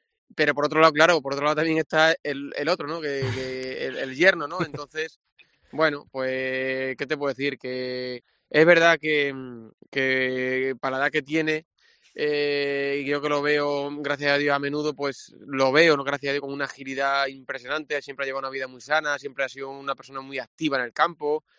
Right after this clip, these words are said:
en los saneamientos, en los tentaderos, en los herraderos, en todo, ¿no? Y eso le ha dado, le ha dado siempre, vamos, le ha dado la vida que tiene ahora y la agilidad que tiene.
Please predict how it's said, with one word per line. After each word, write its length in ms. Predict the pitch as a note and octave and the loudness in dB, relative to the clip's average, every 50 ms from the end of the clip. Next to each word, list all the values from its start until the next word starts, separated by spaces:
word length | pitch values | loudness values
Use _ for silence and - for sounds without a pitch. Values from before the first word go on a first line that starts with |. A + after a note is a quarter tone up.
| _ _ _ - | _ _ _ -8
en 140 | - C#3+ C#3 | -6 -6 -4
los 120 | C3+ B2 | -4 -4
saneamientos, 640 | - C#3 C3+ C3 C#3 D3+ D3+ D3 C3 - D3 C#3+ D3 | -4 -2 -2 0 2 2 0 0 -2 -4 -2 0 0
en 40 | C#3+ | 0
los 100 | C#3 - | -2 -4
tentaderos, 640 | D3 D3 C3+ D3+ C#3+ C#3+ D3 C#3+ C#3 C#3+ C#3+ C#3 | -6 -4 0 0 2 2 2 0 0 0 0 -2
en 260 | C#3+ C#3+ C#3+ C#3+ C#3+ C#3 | -2 -2 -4 -4 -4 -2
los 120 | C#3 C#3 | 0 2
herraderos, 460 | C#3+ C#3+ - C#3+ C#3+ D3 D3 C#3+ C#3+ C#3 | 2 2 4 2 2 2 2 2 0 0
en 100 | C3+ C3 | -2 -4
todo, 220 | - D#3+ D#3 C#3+ | -6 -6 -4 -4
¿no? 80 | C#3+ D3 | -6 -8
Y 60 | D3 C#3+ | -10 -10
eso 140 | C3+ D3+ | -10 -6
le 80 | D3 D3 | -4 -2
ha 40 | C#3+ | 2
dado, 240 | D3 D3 D3 D3 D3 | 4 4 4 2 2
le 80 | C#3+ C#3+ | 0 -2
ha 20 | |
dado 100 | C#3+ C#3 | -2 -2
siempre, 520 | - C#3+ C#3+ C#3 C3+ C#3+ C#3+ C#3+ C#3+ C#3 C#3 | -4 -8 -14 -12 -8 -4 -4 -2 -2 -2 -4
vamos, 180 | C#3 C#3+ C#3+ C3+ | -6 -8 -8 -6
le 60 | C3+ | -2
ha 20 | |
dado 220 | C3+ C#3+ C#3+ D3 D3+ C3+ A2+ _ _ - - | 0 2 2 2 0 -4 _ _ _ -14 -6
la 160 | D3 D3 C#3 | 0 0 2
vida 220 | C#3 D3+ D3+ D#3 C#3 | 2 2 2 2 0
que 80 | C#3+ | -2
tiene 140 | C3+ D3 C#3+ C#3+ | -2 -2 0 0
ahora 120 | D3 D#3 | 0 0
y 20 | D3+ | 0
la 40 | C#3 | -2
agilidad 300 | - C#3+ C#3+ C3+ C#3 C3+ | -2 -4 -6 -4 -4 -4
que 100 | B2+ B2+ | -4 -4
tiene. 300 | A2+ C#3 E3 E3+ D3 A#2+ | -6 -4 -4 -4 -4 -6